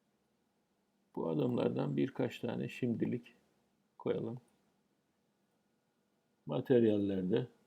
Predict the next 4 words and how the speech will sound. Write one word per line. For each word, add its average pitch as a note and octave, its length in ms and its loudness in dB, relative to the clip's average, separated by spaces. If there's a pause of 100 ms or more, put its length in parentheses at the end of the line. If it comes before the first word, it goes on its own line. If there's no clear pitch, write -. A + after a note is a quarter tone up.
(1040)
eee, - 600 -2 (2000)
bir A2 240 2
voleybol G#2 440 4
topu - 240 -16